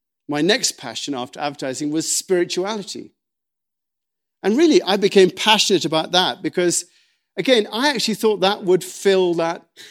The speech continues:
hole. It would deal with the pain that I felt in my life, you know, from a lack of love and from a lack of emotional engagement. And, you know, to some extent, it did do the trick. But actually, it took twenty years.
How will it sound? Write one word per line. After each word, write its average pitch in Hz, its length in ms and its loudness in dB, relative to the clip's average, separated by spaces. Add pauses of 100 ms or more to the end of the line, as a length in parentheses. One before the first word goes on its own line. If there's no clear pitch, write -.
(160)
hole. 208 480 -4 (580)
It 170 140 -2
would 160 240 -4
deal 214 320 4
with 175 140 4
the 175 80 -2
pain 196 420 6
that 131 120 2
I 131 120 2
felt 131 340 -2
in 123 80 -2
my 117 160 -2
life, 101 500 -8 (600)
you 131 80 -2
know, 135 260 0
from 180 320 2
a 156 60 2
lack 156 260 2
of 127 140 -8
love 135 280 -2
and 139 240 -6
from 139 160 -2
a 135 60 0
lack 135 260 -2
of 135 120 -6
emotional 135 440 -2
engagement. 147 520 -2
And, 233 120 -2
you 254 80 0
know, 220 200 -2 (260)
to 220 100 -4
some 277 240 4
extent, 196 380 0
it 202 220 -4
did 208 200 0
do 185 200 4
the 151 100 2
trick. - 520 0 (1080)
But 220 200 -2
actually, 233 440 -4
it 262 360 -8
took 254 280 -4
twenty 202 420 -4
years. 151 840 -2